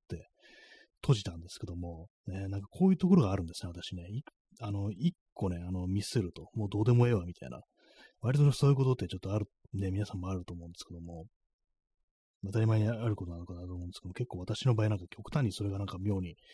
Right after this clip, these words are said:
調子悪い時とかね、なんか発動してしまう時がありますね。この話も前もしましたけれども、あの、梶井基次郎っていうね、あの、昔の、あの、昭和のね、あの、戦前の、昭和、大正の、ね、こう、文学、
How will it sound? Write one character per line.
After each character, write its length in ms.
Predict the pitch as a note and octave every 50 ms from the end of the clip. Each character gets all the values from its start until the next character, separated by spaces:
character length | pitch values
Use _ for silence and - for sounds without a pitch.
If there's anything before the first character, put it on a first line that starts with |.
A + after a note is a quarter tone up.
| - - - - - - - - -
調 140 | - C#3 C3+
子 140 | - -
悪 140 | C#3 C3 C#3
い 20 | B2+
時 180 | G2+ F2+ -
と 100 | - F2+
か 120 | E2+ F2 F2
ね、 120 | F2 E2+
な 80 | F2 F2+
ん 60 | F2+
か 80 | E2+ E2+ - -
発 200 | - G#2 - -
動 160 | G2+ A2 G#2
し 100 | G2 -
て 120 | - A2+ G#2
し 160 | - - G#2+
ま 80 | G#2 G#2
う 40 |
時 200 | - A2 G2+ -
が 80 | F2 F2
あ 20 |
り 60 | F2+ F2+
ま 100 | F2 -
す 140 | - -
ね。 60 | D#2+ D#2+ C#2+ A#1 A#1+ - _ _ _ _ _ _ _ _ _ _ _ _ _ _ _ _ _ _ _ _ _ _ _ - _ _ _ _ _ _ _ _ _ _ _ _ _ _ _ - - F#2
こ 140 | - - A#2+
の 60 | B2+
話 160 | B2+ A#2 - A2
も 120 | G2 F#2+
前 280 | F2+ F#2 G#2 A2+ B2 B2+
も 100 | A#2+ A2+
し 140 | - -
ま 100 | B2 B2
し 80 | - -
た 100 | - -
け 100 | - E2+
れ 40 | D#2+
ど 100 | E2 E2
も、 220 | E2+ E2+ F2 F2+
あ 40 | F2+
の、 460 | F2+ F2+ F2 F2 F2 F2 F2 F2 F2+ - _ _ _ -
梶 280 | - - A#2+ A#2+ D3+ F3
井 160 | E3+ E3 D3+
基 120 | - E3+
次 100 | C#3+ A2+
郎 100 | F2 D#2
っ 40 | D#2+ _ _ -
て 80 | - -
い 20 |
う 60 | -
ね、 80 | B1 C#2+ - _ _ -
あ 40 | G2
の、 160 | F2+ F2 F2
昔 380 | E2+ F2+ F#2 - G2+ - - A2
の、 180 | G2+ G#2 G2+ - _ -
あ 160 | - G#2+ G2+
の、 400 | F#2+ F#2+ G2 G2 F#2+ F#2+ F#2 F#2
昭 200 | - - - A#2
和 100 | A2+ A2
の 120 | G#2+ G#2 G#2
ね、 80 | G#2+ - -
あ 60 | -
の、 80 | F2+ F2
戦 260 | - - A#2+ A#2+ B2+
前 120 | A#2+ A#2+ A#2
の、 180 | A2+ A2 G#2+ B2
昭 180 | - - A2
和、 80 | G#2 G#2+ A#2+ _ _
大 160 | - - G#2 G2+
正 200 | - - G#2+ G2
の、 140 | G2 G2 - _ _ _ -
ね、 80 | - -
こ 200 | - - - -
う、 60 | _ - - - - - - - - - - - _ _ -
文 120 | - B2 A2+
学、 200 | F#2+ F2 -